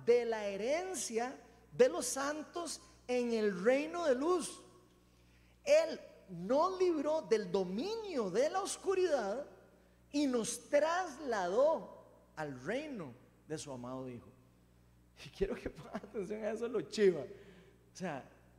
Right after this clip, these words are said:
Él vino a lo que sabía que se había perdido, que estaba todo embarrado, así feo, sin sabores, sin nada, y lo trasladó del reino de la oscuridad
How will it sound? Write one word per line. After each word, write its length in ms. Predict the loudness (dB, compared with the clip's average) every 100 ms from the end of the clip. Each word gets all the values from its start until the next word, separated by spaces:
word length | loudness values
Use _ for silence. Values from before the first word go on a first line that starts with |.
| _ _ _
Él 220 | -4 -4 0
vino 640 | 2 2 2 0 -2 -4 -12 -12
a 100 | -4
lo 160 | -2 -2
que 80 | -4
sabía 440 | -4 -2 0 2
que 100 | 2
se 100 | 2
había 260 | 2 2 2
perdido, 580 | -2 0 2 2 0 -4 -10 -8
que 100 | -4
estaba 300 | -2 0 0
todo 520 | -2 -2 -2 -2 -6
embarrado, 920 | 0 2 2 0 0 0 0 0 0 0
así 160 | -2 0
feo, 340 | 2 2 0 -8 -18 -20
sin 320 | -10 -6 -4 -4
sabores, 540 | 0 4 4 4 0
sin 160 | -4 0
nada, 380 | 0 0 -2 0 0 -2 -6 -8
y 200 | -6 -6
lo 340 | -6 -4 -4 -4 -6
trasladó 1400 | -8 -6 -8 -10 -10 -10 -4 2 4 2 -4 -16 -20 -20
del 340 | -4 -2 0 -2 2
reino 500 | 4 4 0 0 -2
de 60 |
la 80 | 0
oscuridad 640 | -2 -2 -2 2 4 2